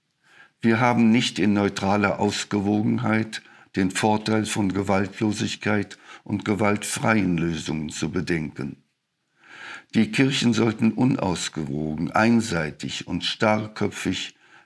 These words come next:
den alten Satz wiederholen: „Du sollst nicht töten.“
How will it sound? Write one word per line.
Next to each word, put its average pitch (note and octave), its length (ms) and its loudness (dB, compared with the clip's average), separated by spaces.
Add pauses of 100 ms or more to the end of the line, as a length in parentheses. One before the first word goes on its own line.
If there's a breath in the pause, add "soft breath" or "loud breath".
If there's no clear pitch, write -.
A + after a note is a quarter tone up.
den G2+ 140 0
alten G#2 320 0
Satz F#2 420 -2
wiederholen: E2 720 -4 (200 soft breath)
„Du G#2 160 0
sollst F2+ 440 -4
nicht - 260 -6
töten.“ - 480 -6